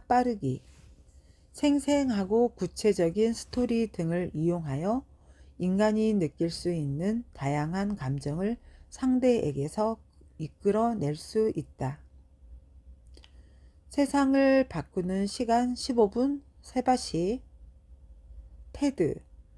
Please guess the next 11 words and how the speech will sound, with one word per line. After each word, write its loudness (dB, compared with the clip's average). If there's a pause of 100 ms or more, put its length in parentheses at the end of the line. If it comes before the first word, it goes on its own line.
(260)
등의 0
강연을 -2
보면서 -2 (540)
우리가 6
어떤 0
스피치에 0
실제로 2
설득되는지 -2
잘 -2
살펴보자. -4 (960)
의외로 2